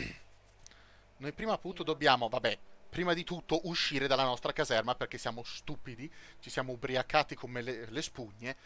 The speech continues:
Speaker 1: e abbiamo lasciato
Speaker 2: Mm.
Speaker 1: le rotelle ovunque.
Speaker 2: Ok.
Speaker 1: Poi abbiamo dovuto fare, cioè, tutta una salit-, tutta una roba di salite e discese con gli ascensori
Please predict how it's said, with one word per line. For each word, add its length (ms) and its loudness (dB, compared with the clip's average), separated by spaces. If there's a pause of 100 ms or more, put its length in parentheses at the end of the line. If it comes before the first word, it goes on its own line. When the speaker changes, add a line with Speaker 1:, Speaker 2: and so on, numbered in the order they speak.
(160)
Speaker 1:
e 80 -2
abbiamo 200 8
lasciato 360 4
Speaker 2:
Mm. 20 4
Speaker 1:
le 80 6
rotelle 320 2
ovunque. 540 -2 (1000)
Speaker 2:
Ok. 140 -18 (1500)
Speaker 1:
Poi 120 6
abbiamo 220 6
dovuto 340 0
fare, 540 4 (500)
cioè, 200 2
tutta 260 2
una 140 4
salit-, 520 0
tutta 220 -2
una 120 4
roba 200 6
di 100 -6
salite 360 -2
e 40 -6
discese 420 -4
con 160 -10
gli 80 -6
ascensori 680 -8